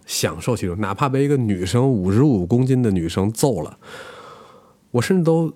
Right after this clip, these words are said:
没有功夫去想我丢没丢人，我，大家怎么去认知我，我都没有去想。我就是想，哎，那我这个拳应该怎么弄才能打得更好？是，这种是一个我需要继续往下做下去，去努力的一件事儿。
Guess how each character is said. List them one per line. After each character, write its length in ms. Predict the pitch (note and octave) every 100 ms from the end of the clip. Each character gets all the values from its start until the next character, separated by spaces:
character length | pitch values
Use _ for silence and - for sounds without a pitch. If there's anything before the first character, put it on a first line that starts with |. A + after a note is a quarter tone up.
| -
没 120 | C#3
有 100 | E3
功 240 | C3 G#3+
夫 100 | G3
去 140 | B2 G#2
想 340 | - F2 F#2
我 120 | F2+
丢 160 | E2+ G#2+
没 120 | G#2+
丢 180 | G2 G2+
人， 360 | F2+ E2 F2+
我， 140 | F#2+ E2+
大 180 | - G#2+
家 140 | G#2+
怎 120 | G2+
么 60 | E2
去 320 | G2 G2 G2 -
认 200 | C#3 G#2+
知 140 | C3
我， 300 | C3+ F2 - - _ _
我 100 | -
都 80 | B2
没 120 | F3
有 100 | G#3+
去 160 | - C3
想。 260 | G#2+ E2
我 80 | F#2
就 120 | A#2+
是 40 | F3+
想， 140 | -
哎， 240 | - D#3 A3+ -
那 100 | D#3+
我 100 | A#2
这 60 | A2+
个 60 |
拳 280 | G#2+ - G#2
应 100 | B2+
该 80 | C3+
怎 120 | B2+
么 80 | E2+
弄 140 | G#2+ G#2
才 80 |
能 120 | A2 B2
打 100 | G2
得 80 |
更 100 | A#2
好？ 220 | G#2+ D2 -
是， 180 | - C3
这 180 | C3+ F#3
种 120 | A2+
是 160 | F2 -
一 60 | F#2+
个 100 | F#2+
我 120 | E2
需 100 | -
要 80 | F2+
继 180 | -
续 140 | A2+ G#2+
往 160 | D#2
下 80 | F2
做 220 | F2 D#3+
下 100 | F2+
去， 160 | F#2 - - - - - - _
去 180 | - - G2+
努 180 | F2+
力 160 | F2 G#2+
的 80 | E2+
一 40 |
件 140 | D#2+ D#2+
事 160 |
儿。 60 | -